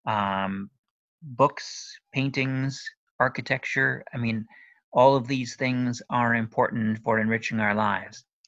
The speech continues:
So thank you again to Daryl Cloran and Melanie Dreyer-Lude. Next up, I spoke to Belinda Cornish, Edmonton actor and playwright,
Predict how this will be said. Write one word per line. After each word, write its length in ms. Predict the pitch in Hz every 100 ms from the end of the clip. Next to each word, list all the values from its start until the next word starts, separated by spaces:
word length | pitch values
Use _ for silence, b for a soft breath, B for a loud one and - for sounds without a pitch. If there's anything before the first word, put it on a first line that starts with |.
| _ -
So 120 | 117
thank 200 | 147 147
you 80 | 143
again 180 | 143 139
to 60 |
Daryl 300 | 127 127 123
Cloran 440 | - 139 135 135 131
and 260 | 127 117 113
Melanie 300 | 117 117 113
Dreyer-Lude. 800 | 113 110 107 104 123 117 113 113 B B B _ _ _ -
Next 240 | 139 -
up, 160 | 160 160
I 60 |
spoke 260 | 127 135 123
to 140 | 131
Belinda 360 | 113 123 139 123
Cornish, 560 | - 139 131 165 156 -
Edmonton 400 | 131 120 117 113
actor 320 | 113 117 117
and 180 | 107 104
playwright, 560 | - 135 127 123 170